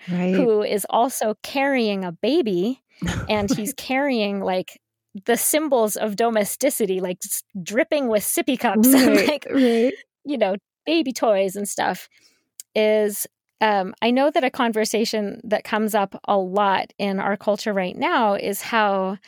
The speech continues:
Speaker 2: mothers are still bearing the brunt of, like, all of the domestic work,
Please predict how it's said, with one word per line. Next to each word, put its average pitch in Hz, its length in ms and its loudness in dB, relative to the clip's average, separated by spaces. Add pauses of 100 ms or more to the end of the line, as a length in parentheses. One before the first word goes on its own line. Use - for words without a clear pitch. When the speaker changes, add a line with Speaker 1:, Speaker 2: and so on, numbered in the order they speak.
(680)
Speaker 2:
mothers 214 840 0
are 202 100 2
still 208 720 0 (160)
bearing 202 440 2
the 185 100 -2
brunt 196 340 -2
of, 190 180 0
like, 180 200 -2 (100)
all 190 180 2
of 185 160 0
the 185 100 -2
domestic 190 600 -2
work, 247 240 0